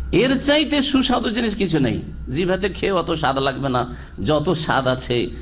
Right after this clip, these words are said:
এই গদিতে আর কিসে? পয়সা পকেটে থাকলে। পয়সা, জি, পয়সার পিছনে ছুটেছে।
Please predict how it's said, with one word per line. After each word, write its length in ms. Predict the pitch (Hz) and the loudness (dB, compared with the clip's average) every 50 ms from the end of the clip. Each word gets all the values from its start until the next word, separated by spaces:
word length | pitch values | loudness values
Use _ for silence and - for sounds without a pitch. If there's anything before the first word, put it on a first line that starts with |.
| - - - | -12 -8 -4
এই 120 | - 104 101 | -2 -2 0
গদিতে 580 | 90 120 135 143 135 160 165 160 165 185 190 | 2 2 2 2 2 2 2 2 2 2 2
আর 140 | 147 143 156 | 2 0 0
কিসে? 400 | 143 160 165 160 160 160 135 92 - - - - - - - - | 0 0 -2 0 0 0 0 0 -2 -6 -8 -10 -12 -14 -12 -4
পয়সা 340 | - 123 139 143 143 - 139 135 | -2 0 0 0 0 0 -2 0
পকেটে 320 | - 107 90 87 90 87 85 | 0 -2 -2 -2 -4 -4 -4
থাকলে। 300 | - - - - - - - - - - - - - - - - - - - - - - | -4 -4 -4 -6 -8 -10 -10 -12 -12 -12 -10 -10 -10 -10 -10 -10 -12 -12 -12 -10 -4 -2
পয়সা, 360 | 120 131 156 143 - - - - - - - - - - - - - - | 0 2 2 2 0 0 -2 -2 -4 -6 -10 -10 -12 -12 -12 -12 -10 -10
জি, 300 | - - - - - - - - - - - - - - - - | -8 -8 -6 -6 -6 -8 -8 -10 -10 -10 -10 -10 -8 -6 -4 -2
পয়সার 340 | - 147 165 160 160 165 143 131 | 0 2 2 2 2 2 2 0
পিছনে 280 | 131 127 - 113 104 98 | 0 0 0 -2 -2 -2
ছুটেছে। 440 | 98 - - 65 - - - - | -4 -4 -4 -4 -4 -6 -6 -8